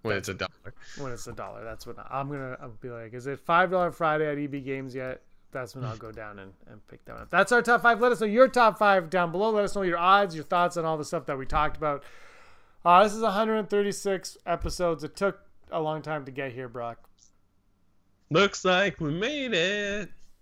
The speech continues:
Speaker 2: We did. All right, guys, thanks so much for watching. Give us a like and a subscribe, a review, a rating on the podcast, all that fun stuff. And until next time, Brock, you were always scum.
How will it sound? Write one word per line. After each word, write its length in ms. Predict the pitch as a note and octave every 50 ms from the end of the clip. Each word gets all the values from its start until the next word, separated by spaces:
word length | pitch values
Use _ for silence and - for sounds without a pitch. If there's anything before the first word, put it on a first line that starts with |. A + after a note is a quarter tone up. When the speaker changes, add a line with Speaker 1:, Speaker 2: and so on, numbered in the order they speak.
| _ - _ - - - - - -
Speaker 2:
We 320 | - G#3 C4 E4 F#4 F#4
did. 380 | F4 E4+ F#4+ F#4 F#4 F4+ D#4 B3+
All 100 | B3+ C4+
right, 200 | C#4+ C#4+ C#4 C#4+
guys, 220 | D4 C#4+ C#4 B3
thanks 260 | - - C4+ C4 A#3+ -
so 100 | B3+ B3
much 160 | B3+ A#3+ -
for 80 | -
watching. 280 | A#3+ A#3+ A#3+ A3+ A3+ A3+
Give 100 | G3+ A#3
us 80 | G#3 F#3
a 80 | G#3+
like 260 | G#3 A3 A3+ G#3+ G#3+
and 80 | G#3+ G3
a 40 | F3+
subscribe, 640 | - - E3 - - - G#3+ G#3 G3+ G3+ G3+ F#3+ - -
a 100 | - D#3+
review, 460 | D3+ D#3 D#3 D3 F#3+ G3+ G3+ G3 F#3
a 60 | E3 D3
rating 320 | C#3+ E3+ F3 F3 F3 E3+
on 60 | D#3
the 60 | C#3
podcast, 500 | - - D3+ D#3 D3+ C#3 D#3+ D#3 C#3 -
all 120 | C#3+ C3+ C3
that 180 | B2+ B2+ A#2+ -
fun 160 | - C3 B2
stuff. 320 | - - - G#3 G3+ - - - - - - - - - - - - - -
And 120 | - D#3+ D#3+
until 240 | D#3+ C#3+ - F3+
next 220 | F#3 F#3+ G3+ F#3+ -
time, 240 | - E3 D3+ C#3+ C3
Brock, 420 | A#2 D#3+ E3 F3 E3+ E3+ - - - - - - - - - _
you 320 | - D#3+ F3 F#3 F#3 F#3 F3 _ - - -
were 200 | - C#3+ C3 -
always 600 | - C#3 D3+ D3+ D3 D3+ D3+ D3+ D3+ C#3+ - - - _ -
scum. 1000 | - - - - - - - - - - - _ - D#3+ D3 C3 A#2 G2+ F#2+ F#2